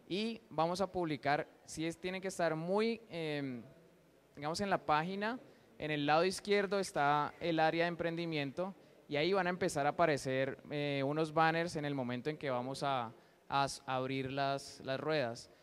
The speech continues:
No van a estar permanentemente abiertas, ¿listo? Así que tienen que estar muy pendientes de las comunicaciones de campus,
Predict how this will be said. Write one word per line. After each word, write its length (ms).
No 220
van 140
a 40
estar 280
permanentemente 880
abiertas, 720
¿listo? 440
Así 140
que 100
tienen 160
que 60
estar 220
muy 260
pendientes 480
de 100
las 180
comunicaciones 840
de 140
campus, 580